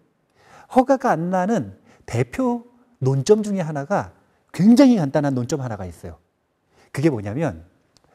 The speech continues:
프로그래밍 한 대로 자율주행차는 움직이거든요. 그러면 프로그램이 쭉 하다가 이제 자동차가 이렇게 운전을 하는데 옆에서 차가 와요.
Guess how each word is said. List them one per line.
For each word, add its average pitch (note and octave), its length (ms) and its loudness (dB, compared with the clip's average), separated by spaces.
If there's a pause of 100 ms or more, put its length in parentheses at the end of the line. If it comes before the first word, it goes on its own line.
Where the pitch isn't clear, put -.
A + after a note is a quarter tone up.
(120)
프로그래밍 B3+ 560 0
한 F#3+ 120 -2
대로 F3 380 -2 (220)
자율주행차는 D#3 760 0
움직이거든요. B2+ 760 -4 (460)
그러면 E3 360 4 (280)
프로그램이 A#3+ 480 4
쭉 A3+ 300 -4
하다가 G#3+ 400 2 (220)
이제 D#3+ 120 -2 (140)
자동차가 G#3+ 420 4
이렇게 G3 220 2
운전을 A3 360 4
하는데 A3 300 6
옆에서 A3 280 8
차가 A#3+ 260 4
와요. G#2+ 300 4